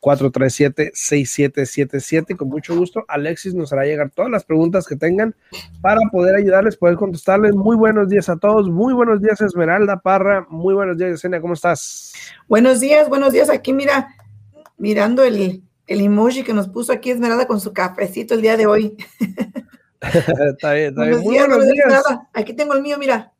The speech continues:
Speaker 2: <laughs>
Speaker 1: Buenos días, este, Miguel, también que anda por ahí. Buenos días a Miguel, este, Miguel Ramírez. Buenos días a Esmeralda. Buenos días a, ¿quién más anda ahí? ¿Quién más anda ahí? A ver.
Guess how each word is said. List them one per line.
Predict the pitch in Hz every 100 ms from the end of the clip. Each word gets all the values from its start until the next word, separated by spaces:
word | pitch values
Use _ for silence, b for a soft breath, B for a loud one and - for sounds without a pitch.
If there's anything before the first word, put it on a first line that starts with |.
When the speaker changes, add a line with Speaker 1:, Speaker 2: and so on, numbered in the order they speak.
| _
Speaker 2:
<laughs> | - - - 269 269 185
Speaker 1:
Buenos | 151 180 233 226
días, | 214 240 240 233 -
este, | 170 170 - - 165
Miguel, | 160 151 160 214 214
también | 165 160 180
que | 185
anda | 185
por | 160 123
ahí. | 139 165
Buenos | 156 147
días | 147 143
a |
Miguel, | 131 117 139 170 170 170 202
este, | 135 127 - 131 123 120 120
Miguel | 117 123 135
Ramírez. | 139 127 151 165 165 160
Buenos | 131 139 139
días | 135 131
a | 127
Esmeralda. | 120 120 151 160 160 160 156
Buenos | 139 139 135 123
días | 127 131 143 139 139 135 -
a, | - 127 127 127 127 -
¿quién | 131
más | 127
anda | 131 127
ahí? | 127 113
¿Quién | 107 123
más | 123
anda | 123
ahí? | 120 110
A |
ver. | 104